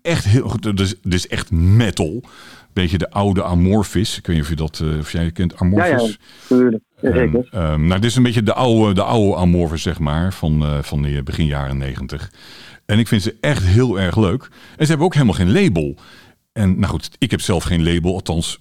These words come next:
Speaker 1: misschien dat ik het ooit denk, eh, dat ik het leuk vind. Maar in ieder geval, eh, niet.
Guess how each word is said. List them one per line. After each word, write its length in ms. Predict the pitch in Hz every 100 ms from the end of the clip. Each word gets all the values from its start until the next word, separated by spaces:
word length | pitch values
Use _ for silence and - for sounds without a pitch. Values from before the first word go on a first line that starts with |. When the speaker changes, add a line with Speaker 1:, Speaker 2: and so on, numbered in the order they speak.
| _
Speaker 1:
misschien 360 | - 135 - 123
dat 100 | 87
ik 60 | 80
het 80 | 87
ooit 140 | 87
denk, 220 | 90 85
eh, 160 | 87 80
dat 140 | 85
ik 80 | 76
het 80 | 80
leuk 140 | 78
vind. 220 | - 73 73
Maar 200 | 76 73
in 80 |
ieder 160 | 80 90
geval, 380 | 82 71 73 73
eh, 100 | 69
niet. 340 | 80 85 -